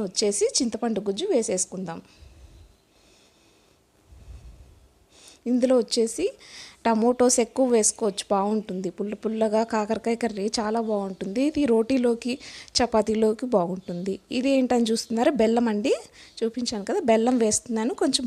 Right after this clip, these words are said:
బాగుంటుందన్నమాట. పుల్ల పుల్లగా, తీయ తీయగా, కారం కారంగా, చేదు చేదుగా, చాలా టేస్టీగా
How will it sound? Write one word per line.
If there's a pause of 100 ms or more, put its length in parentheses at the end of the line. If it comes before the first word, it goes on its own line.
బాగుంటుందన్నమాట. (1900)
పుల్ల (100)
పుల్లగా, (100)
తీయ
తీయగా, (100)
కారం
కారంగా,
చేదు
చేదుగా, (1200)
చాలా (100)
టేస్టీగా